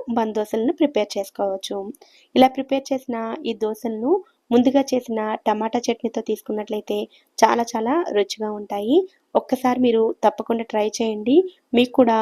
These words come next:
బాగా నచ్చుతాయి. వీటిని ప్రిపేర్ చేసేటప్పుడు అన్ని రకాల వెజిటబుల్స్ కూడా వేసాం కాబట్టి ఆరోగ్యానికి కూడా చాలా మంచిది. అలాగే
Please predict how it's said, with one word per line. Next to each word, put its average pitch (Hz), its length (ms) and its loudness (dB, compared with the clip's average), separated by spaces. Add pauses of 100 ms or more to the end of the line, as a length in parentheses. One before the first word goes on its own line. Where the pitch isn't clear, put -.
(160)
బాగా 214 260 2
నచ్చుతాయి. 208 560 0 (800)
వీటిని 262 260 6
ప్రిపేర్ 262 320 4
చేసేటప్పుడు 247 540 2 (180)
అన్ని 233 200 4
రకాల 254 320 2
వెజిటబుల్స్ 233 500 0
కూడా 233 200 0
వేసాం 220 320 -2
కాబట్టి 208 420 -4 (160)
ఆరోగ్యానికి 214 540 0
కూడా 226 200 2 (120)
చాలా 208 340 0
మంచిది. 208 460 2 (540)
అలాగే 226 300 4